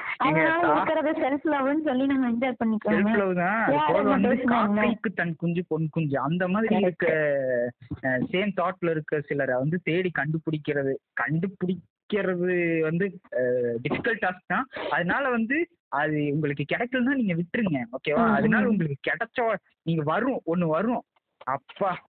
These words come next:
Speaker 1: இத இந்த பஸ்ஸ புடிச்சு நம்ம வீட்டுக்கு போயிடணும்" அப்படின்னு சொல்லிட்டு நீங்க வேற பஸ்ல மாறி ஏறிட்டீங்க அப்படின்னா நீங்க போய் சேர்ற இடம் தப்பா தான்
Speaker 2: ம்,
Speaker 1: இருக்கும்.
Speaker 2: ம்.
Speaker 1: ஓகேவா? நீங்க அதுல இருந்து ரிட்டர்ன் வர்றதுக்கு உங்களுக்கு ரொம்ப பீரியட் தேவைப்படும். So stay single. நீங்க
Speaker 2: செம்ம
Speaker 1: சிங்கிளா
Speaker 2: எக்ஸாம்பிள்.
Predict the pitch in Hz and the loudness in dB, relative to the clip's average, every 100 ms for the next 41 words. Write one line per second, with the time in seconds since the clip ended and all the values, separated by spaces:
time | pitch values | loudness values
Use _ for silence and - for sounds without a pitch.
0 | _ 151 151 156 151 151 160 156 151 170 | _ -4 0 0 0 0 0 0 -2 -2
1 | 262 190 202 226 214 175 160 196 190 - | -4 -2 -2 0 0 0 0 -2 -4 -2
2 | 175 190 185 202 175 156 185 185 165 208 | 0 0 0 0 0 -2 -4 -2 -2 0
3 | 190 156 139 156 160 160 - 196 151 165 | 0 0 0 -2 -2 -4 -4 -2 0 0
4 | 160 147 165 165 170 165 185 143 135 175 | 0 0 -2 -2 -2 0 0 -2 -2 -2
5 | 202 135 - 156 190 - 147 175 143 143 | -2 -2 -2 -2 -2 -2 -2 0 0 -2
6 | 131 147 - 110 - 131 120 - 143 151 | -4 -6 -6 -8 -4 -4 -4 -4 -2 -2
7 | 117 107 104 98 135 196 190 190 202 - | 0 0 0 -2 -2 0 0 0 -2 -6
8 | _ - 117 - 110 117 131 123 117 117 | _ -6 -6 -4 -2 -2 0 0 0 0
9 | 131 175 196 147 - 190 185 147 147 160 | 0 0 -2 -4 -4 -2 0 0 -2 -4
10 | 165 202 165 143 - 120 139 170 196 233 | -4 -2 0 -2 -2 -2 -2 -2 0 -2
11 | 196 190 226 190 156 147 131 139 190 277 | -2 -2 0 -2 -2 -2 -2 -2 -2 -4
12 | - - _ - 120 - - 190 220 214 | -10 -20 _ -4 -4 -4 -2 0 0 -2
13 | 190 190 190 151 135 - 208 214 226 208 | -2 0 -2 -2 -4 0 2 4 4 4
14 | 202 190 190 247 | 4 4 2 0